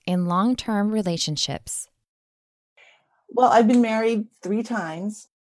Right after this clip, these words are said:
Speaker 2: I think three is a keeper. He seems like a keeper so far. It's been twenty years. <laughs>
Speaker 1: Throughout those decades, Autumn has learned to really embrace flirting as a pathway to more connection and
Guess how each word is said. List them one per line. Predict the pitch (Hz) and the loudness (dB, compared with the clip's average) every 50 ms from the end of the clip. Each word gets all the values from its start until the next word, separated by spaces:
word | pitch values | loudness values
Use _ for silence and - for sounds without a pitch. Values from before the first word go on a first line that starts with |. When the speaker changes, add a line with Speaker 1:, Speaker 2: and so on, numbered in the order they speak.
| _ - - - | _ -20 -6 -2
Speaker 2:
I | - 254 | -2 0
think | 247 302 285 247 - | 0 0 -2 -2 -6
three | - - 302 339 330 330 | -8 -4 -2 0 2 2
is | 339 339 349 | 0 0 -2
a | 302 | -4
keeper. | 262 - - 254 220 233 233 226 226 233 | -4 -2 0 0 0 2 2 4 4 4
He | 247 262 | 2 0
seems | 269 - 269 285 247 - | 0 2 2 2 4 4
like | 262 254 294 | 4 4 4
a | 311 | 0
keeper | - 294 254 240 - 254 294 | -2 -2 -2 0 0 -2 0
so | - - 247 262 302 | 2 2 2 2 4
far. | - 285 220 202 196 208 | 6 6 8 8 6 6
It's | 247 - | 2 0
been | - 254 233 220 214 - _ - | -2 -2 -2 -2 -2 -4 _ -6
twenty | - - 226 220 233 247 233 226 | -4 -2 -2 0 0 0 2 2
years. | 214 185 175 175 185 349 - - - - - - - - _ _ _ _ _ _ _ _ _ _ | 2 2 4 2 2 2 0 -4 -10 -14 -14 -14 -16 -16 _ _ _ _ _ _ _ _ _ _
<laughs> | _ _ _ _ _ _ _ _ _ _ _ _ _ | _ _ _ _ _ _ _ _ _ _ _ _ _
Speaker 1:
Throughout | - - 240 214 202 190 202 240 - - | -6 -2 0 2 4 2 2 0 -2 -2
those | - 202 202 190 180 | 0 0 0 0 -2
decades, | 165 - 170 175 - - 160 147 139 135 131 - - - _ _ _ - | -2 -4 -4 -2 -2 -4 -4 -4 -4 -6 -8 -10 -16 -20 _ _ _ -14
Autumn | 175 - 226 294 320 302 | -10 -8 -6 -6 -6 -6
has | 302 311 277 - | -6 -8 -8 -6
learned | 196 180 165 156 156 160 156 - - | -6 -4 -2 -2 -4 -4 -6 -8 -8
to | - - 226 208 214 - - | -8 -8 -8 -10 -12 -10 -8
really | 262 262 262 254 247 - | -4 -2 -2 -2 -2 0
embrace | 226 220 214 - 185 185 185 170 - - | -2 -2 -2 -2 -4 -4 -4 -6 -8 -12
flirting | - - - - 175 175 180 202 208 165 135 143 165 165 - _ _ _ _ _ _ | -14 -16 -10 -6 -2 -2 0 0 0 -2 -2 -4 -6 -6 -10 _ _ _ _ _ _
as | 190 190 190 | -8 -6 -6
a | 202 | -8
pathway | - - - 196 214 202 220 208 196 185 185 | -8 -6 -4 -4 -4 -4 -4 -4 -4 -4 -4
to | 185 - - 190 | -4 -4 -4 -2
more | 175 170 165 165 165 | -2 -2 -2 -4 -6
connection | - - 190 180 185 185 - - - 202 190 202 214 214 _ _ _ _ _ _ _ _ _ | -6 -6 -6 -6 -4 -4 -4 -2 -2 -2 -2 -2 -4 -4 _ _ _ _ _ _ _ _ _
and | - 175 185 185 202 226 254 247 | -4 -2 0 0 2 2 2 0